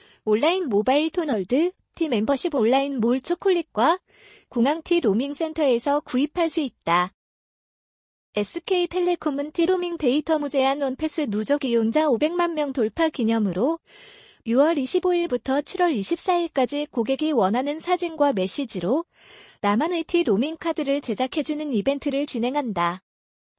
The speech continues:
이벤트 및 에스케이텔레콤 로밍 서비스에 대한 자세한 내용은 티로밍 홈페이지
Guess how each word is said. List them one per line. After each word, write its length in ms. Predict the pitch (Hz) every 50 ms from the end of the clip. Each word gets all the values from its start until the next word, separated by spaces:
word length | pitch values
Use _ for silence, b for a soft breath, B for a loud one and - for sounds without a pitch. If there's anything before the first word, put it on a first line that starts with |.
| B B B B B B B B B B B
이벤트 400 | 233 240 277 339 359 359 - 370
및 180 | 339 349 320 -
에스케이텔레콤 1080 | 208 196 - - 339 - - 311 311 330 320 - - 381 370 359 339 - - 381 359
로밍 300 | 285 226 214 233 277 302
서비스에 560 | - - 349 320 349 330 - - 349 339 339
대한 300 | 311 - 254 254 254 269
자세한 500 | 269 - 247 190 - 277 277 285 294 277
내용은 500 | 247 208 214 208 180 170 196 269 339 349 - B B B B B B B B B B B B
티로밍 460 | - - 381 359 349 339 359 349 349
홈페이지 800 | 349 - 370 359 - 359 359 320 254 202 - 233 269 339 359